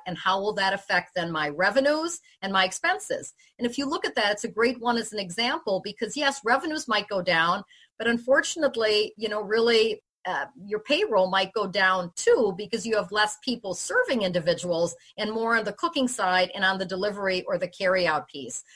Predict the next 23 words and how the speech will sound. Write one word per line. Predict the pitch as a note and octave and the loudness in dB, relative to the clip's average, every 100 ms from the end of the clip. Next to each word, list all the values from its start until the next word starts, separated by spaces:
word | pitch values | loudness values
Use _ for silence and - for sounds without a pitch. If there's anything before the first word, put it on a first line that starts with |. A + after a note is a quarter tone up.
| - | -12
So | - | -2
you | C4 | 4
need | B3+ D#4+ | 4 4
to | D#4+ | 4
look | A#3+ A#3+ | 4 4
at | B3+ | 0
your | A3 | 0
financials. | G#3+ G#3+ G3+ G#3 A#3 C4 B3 B3 - _ - | -2 -2 0 0 2 2 0 -2 -10 _ -8
You | |
need | G#3 G#3+ | -4 -4
to | G#3 | -4
be | F#3+ | -8
very | F3 G#3+ B3 | 0 4 4
honest | A3+ A#3 A#3+ | 4 2 2
with | B3 B3 | -2 -4
yourself | B3 A#3+ A3+ A#3+ | -4 0 0 0
on | G3 | 0
what | F#3+ | -2
kind | F3+ G3+ | -2 -2
of | F#3 | -2
reserves | F#3 D3+ G3+ A3+ A3+ | -2 -2 2 2 2
you | A#3+ | -2
have. | A3+ A3+ A3+ A#3 | 0 2 0 0